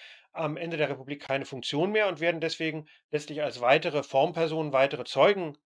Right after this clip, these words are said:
angesehen. Und alle diese anwesenden Personen siegeln das schriftliche Testament, das beim Emanzipationsritual präsentiert wird.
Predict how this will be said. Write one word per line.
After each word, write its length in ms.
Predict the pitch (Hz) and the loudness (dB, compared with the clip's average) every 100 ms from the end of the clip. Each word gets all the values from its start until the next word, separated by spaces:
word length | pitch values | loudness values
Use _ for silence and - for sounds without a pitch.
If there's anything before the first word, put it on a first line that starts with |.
| _ _ - | _ _ -10
angesehen. 580 | 151 160 147 180 233 - - - _ - | -6 -2 -2 -2 -4 -8 -20 -20 _ -12
Und 160 | 185 | -6
alle 220 | - 208 214 | 2 2 2
diese 420 | 190 185 170 - _ - | 0 -6 -6 -8 _ -6
anwesenden 580 | 147 180 185 165 170 151 | -4 -2 -2 -2 -4 -2
Personen 540 | 139 120 143 214 226 - - _ _ - | 0 0 2 0 -2 -12 -20 _ _ -2
siegeln 440 | 214 214 202 180 | 0 2 2 2
das 440 | 151 165 - - _ _ _ | 2 2 -2 -12 _ _ _
schriftliche 480 | - 175 180 160 156 | -4 -2 -2 -6 -6
Testament, 500 | 156 143 135 143 175 | -4 -2 0 0 0
das 140 | 147 | -2
beim 160 | 156 143 | -2 -2
Emanzipationsritual 1400 | 139 147 139 - 151 151 - - _ 139 135 135 127 120 | -2 -4 -8 -6 -4 -4 -8 -16 _ -8 0 2 4 2
präsentiert 720 | - 127 117 104 131 151 202 | -4 -4 -4 -6 -4 -4 -4
wird. 240 | 233 - | -8 -10